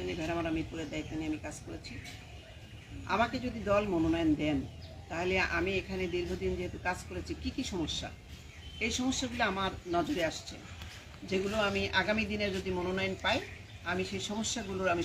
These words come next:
সমাধান করতে চাই। সেটা হলো, এখানে রাস্তাঘাট, বিগত দিনে কোনো রাস্তাঘাট মেরামত হয়নি, সংস্কার হয়নি, এবং এই যে যুব সমাজ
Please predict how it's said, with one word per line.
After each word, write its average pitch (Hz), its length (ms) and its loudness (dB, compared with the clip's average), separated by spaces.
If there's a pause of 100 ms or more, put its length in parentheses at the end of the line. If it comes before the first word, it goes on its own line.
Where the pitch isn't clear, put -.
সমাধান 160 340 0
করতে - 300 -10
চাই। - 140 -8 (500)
সেটা 226 260 4
হলো, 214 180 2 (580)
এখানে 208 320 2
রাস্তাঘাট, 208 600 4 (440)
বিগত 202 240 -2 (140)
দিনে 185 180 6 (200)
কোনো 202 180 2
রাস্তাঘাট 180 580 0
মেরামত 170 380 2
হয়নি, 156 200 0 (140)
সংস্কার 165 360 -2 (100)
হয়নি, 139 220 -2 (760)
এবং 190 140 0
এই 214 60 4
যে 196 100 0 (120)
যুব 202 200 0
সমাজ 220 340 2